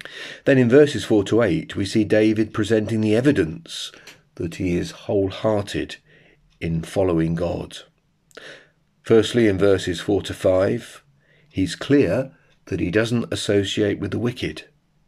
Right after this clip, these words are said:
"I do not sit with men of falsehood, nor do I consort with hypocrites.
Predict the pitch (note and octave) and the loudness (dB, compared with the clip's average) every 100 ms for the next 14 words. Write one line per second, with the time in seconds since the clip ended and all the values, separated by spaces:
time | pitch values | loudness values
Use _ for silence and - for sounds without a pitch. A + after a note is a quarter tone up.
0 | _ _ _ _ _ _ _ _ _ _ | _ _ _ _ _ _ _ _ _ _
1 | _ F2 E2+ G#2 G#2 G#2+ - C3+ A#2+ F#2+ | _ -6 0 2 2 0 -2 0 0 0
2 | F2+ F#2+ G2 G2 A2 A2 - E2 E2 - | -2 0 -2 -4 -6 -6 -6 -6 -8 -20
3 | _ - - - - A#2 B2+ C3 B2+ A#2+ | _ -16 -14 -12 -2 4 6 8 8 6
4 | A#2 A#2+ A2 - A#2+ - - A2+ D#3+ - | 4 -2 0 2 2 0 -6 -6 -8 -4
5 | F2+ E2 - - - | -6 -6 -16 -14 -16